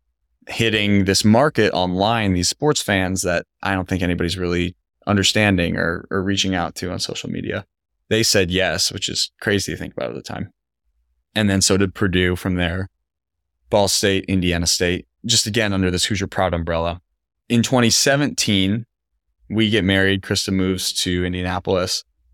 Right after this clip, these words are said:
and she's designing this stuff while I'm marketing this side project.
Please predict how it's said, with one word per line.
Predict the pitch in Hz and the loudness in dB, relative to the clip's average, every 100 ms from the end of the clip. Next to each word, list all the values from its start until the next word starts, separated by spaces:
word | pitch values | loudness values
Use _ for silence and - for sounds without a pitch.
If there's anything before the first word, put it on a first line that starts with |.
| _ _ _ _ - | _ _ _ _ -4
and | 95 92 87 87 | -2 0 -2 0
she's | - 104 101 101 101 98 95 | 0 2 2 2 0 -2 -4
designing | 98 90 101 151 85 76 - _ - | -4 -2 0 -2 -4 -8 -14 _ -6
this | 85 | -4
stuff | - 64 - - | -2 -2 -4 -6
while | 82 71 | -2 0
I'm | 85 87 87 87 _ _ _ - | 2 0 -2 -6 _ _ _ -4
marketing | 95 90 87 85 85 | -2 -2 -2 -2 -2
this | 80 | -2
side | - 98 90 | 0 0 0
project. | 92 82 82 90 | 0 0 0 -2